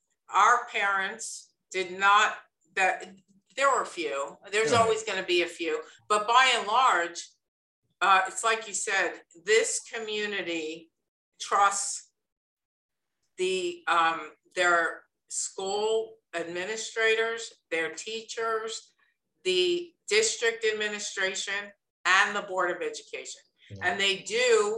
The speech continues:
Speaker 1: you know, you had to listen to somebody, right? I mean, like, who you gonna, you, truthfully, even the health officials, sometimes they were grasping at straws, but you have to listen to somebody. And,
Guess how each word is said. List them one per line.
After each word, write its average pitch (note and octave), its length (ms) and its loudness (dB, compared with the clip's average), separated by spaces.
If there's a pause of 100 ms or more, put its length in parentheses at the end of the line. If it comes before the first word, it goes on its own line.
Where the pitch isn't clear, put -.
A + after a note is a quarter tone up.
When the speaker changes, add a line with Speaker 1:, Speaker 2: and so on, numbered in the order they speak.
(160)
Speaker 1:
you G3 120 -10
know, G#3+ 260 2
you A3 140 -2
had F4+ 240 6
to E4 60 -4
listen D#4+ 280 -2
to A#3+ 80 -6
somebody, A#3 680 2
right? F3+ 400 2 (120)
I G#3 100 2
mean, A#3+ 220 -4
like, A3 260 2 (240)
who E4+ 140 0
you F4+ 200 0
gonna, C#4 200 2 (160)
you, A3+ 120 -12 (920)
truthfully, A#3+ 720 0
even F4+ 280 0
the D#4 80 2
health E4 380 2
officials, F#3 680 -6 (220)
sometimes E4+ 640 2
they E4 180 2
were G4 200 -2
grasping F#3 520 -2
at E3 120 -12
straws, D#3+ 520 -2
but A3+ 240 2 (280)
you A#3 180 2
have F4+ 280 6
to D#4 80 2
listen C#4 360 0
to G#3 80 -6
somebody. A3+ 540 0 (760)
And, G#3+ 480 2